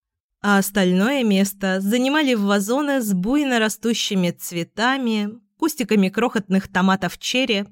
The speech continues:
пряными травами. Всё это ей предстояло собирать и употреблять. Лайла опустилась на стул и, потягивая вино, стала гладить по шелковистой шерсти Томаса,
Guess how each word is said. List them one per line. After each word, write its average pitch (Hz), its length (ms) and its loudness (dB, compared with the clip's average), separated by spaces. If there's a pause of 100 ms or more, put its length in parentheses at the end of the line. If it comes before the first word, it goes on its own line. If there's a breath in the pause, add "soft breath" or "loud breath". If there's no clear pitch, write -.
пряными 233 380 0
травами. 208 680 -2 (1000)
Всё - 380 -4
это 277 280 -2
ей 294 280 0
предстояло 196 760 0
собирать 175 920 -4
и 202 140 0
употреблять. 202 1040 -6 (1040)
Лайла 196 520 2
опустилась 196 720 -2
на 202 160 2
стул 277 440 -2
и, 214 260 -2
потягивая 220 760 0
вино, 202 340 0
стала 233 380 0
гладить 196 520 -2
по 196 120 -4
шелковистой 196 680 -2
шерсти 202 460 -4
Томаса, 190 720 -4